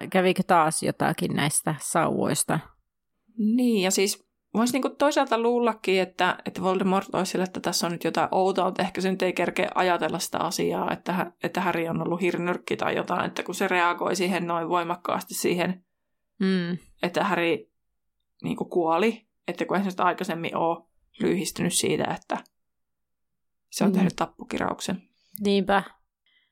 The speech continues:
Speaker 1: Mutta Harry on tosiaan vähän special case näissä
Speaker 2: Kuolemageimeissä.
Speaker 1: Niin, ja val-, varsinkin Voldemortin kädestä, niin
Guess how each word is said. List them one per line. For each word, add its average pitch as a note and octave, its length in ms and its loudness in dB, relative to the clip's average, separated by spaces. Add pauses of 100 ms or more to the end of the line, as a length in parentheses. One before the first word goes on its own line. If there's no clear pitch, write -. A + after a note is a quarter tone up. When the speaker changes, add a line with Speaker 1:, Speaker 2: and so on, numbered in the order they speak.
(500)
Speaker 1:
Mutta G#3+ 200 2
Harry G#3 280 4
on F3 100 2
tosiaan F3 360 2
vähän D#3+ 320 2
special E3+ 640 0
case - 340 -2
näissä F3 300 0 (1400)
Speaker 2:
Kuolemageimeissä. F3 1000 2 (360)
Speaker 1:
Niin, G3+ 300 6
ja F3 100 6
val-, F3+ 240 6
varsinkin F3 440 4
Voldemortin D#3+ 600 2
kädestä, D3+ 480 2
niin F3 260 2